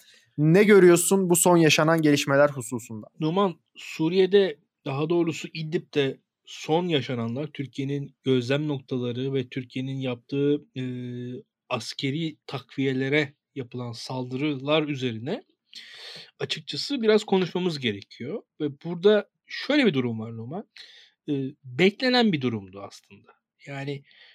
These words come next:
Speaker 2: e, Türkiye Astana ve Soçi mutabakatları çerçevesinde Suriye'de muhalifler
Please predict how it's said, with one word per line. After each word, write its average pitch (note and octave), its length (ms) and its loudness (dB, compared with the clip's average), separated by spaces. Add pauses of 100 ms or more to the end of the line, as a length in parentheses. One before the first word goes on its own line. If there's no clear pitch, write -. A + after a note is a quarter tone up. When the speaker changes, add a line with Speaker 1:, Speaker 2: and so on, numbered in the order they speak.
(140)
Speaker 2:
e, D3 60 -2 (400)
Türkiye F3 600 -6 (540)
Astana G3+ 540 0
ve F#3+ 80 2
Soçi - 400 -2
mutabakatları C#3+ 840 -2
çerçevesinde A#2+ 1120 -6 (260)
Suriye'de F#3+ 880 -4 (440)
muhalifler F#3+ 880 0